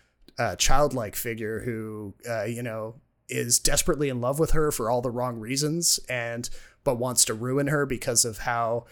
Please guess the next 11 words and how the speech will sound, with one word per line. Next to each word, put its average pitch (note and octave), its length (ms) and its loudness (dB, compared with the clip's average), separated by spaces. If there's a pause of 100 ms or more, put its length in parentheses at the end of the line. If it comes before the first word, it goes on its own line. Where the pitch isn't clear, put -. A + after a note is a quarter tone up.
(400)
uh, A2 220 -2
she A2+ 240 0
has G2 280 -6 (220)
one-upped B2 500 0
him D3 340 4 (320)
by C#3 120 6
the C#3 160 0
end D3 80 2
of C#3 120 -2
the D3 60 -2
movie. D3 360 0